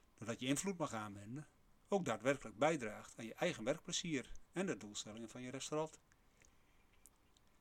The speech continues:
Medezeggenschap komt eigenlijk voort vanuit de vraag van de werkgevers. V-, vroeger bepaalden zij hoe de organisatie het moest doen en was er vanuit de medewerkers geen tegenspraak. Dat werd gemist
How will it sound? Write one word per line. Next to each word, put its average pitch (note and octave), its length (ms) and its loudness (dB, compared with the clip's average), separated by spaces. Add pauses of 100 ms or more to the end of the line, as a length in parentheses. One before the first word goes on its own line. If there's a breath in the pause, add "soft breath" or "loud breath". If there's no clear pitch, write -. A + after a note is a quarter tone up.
(560)
Medezeggenschap B2 800 0 (120)
komt B2 200 -4
eigenlijk B2+ 320 2
voort B2 260 0
vanuit A#2+ 280 -4
de A#2 60 -6
vraag A#2 300 -2
van B2+ 100 -6
de B2 60 0
werkgevers. A#2+ 680 -6 (200)
V-, - 200 -12 (280)
vroeger B2+ 440 -2
bepaalden A2+ 420 0
zij C3+ 220 4
hoe A2+ 140 0
de A2 80 -8
organisatie A2 680 -4
het - 80 -6
moest A#2+ 160 -4
doen D#3+ 200 4 (840 soft breath)
en A2+ 100 -4
was A#2 160 8
er A2 80 4
vanuit A#2+ 240 4
de A2 60 0
medewerkers B2 560 4
geen C3+ 200 2
tegenspraak. A2+ 640 -2 (880 soft breath)
Dat C#3+ 160 2
werd E3+ 140 4
gemist - 560 2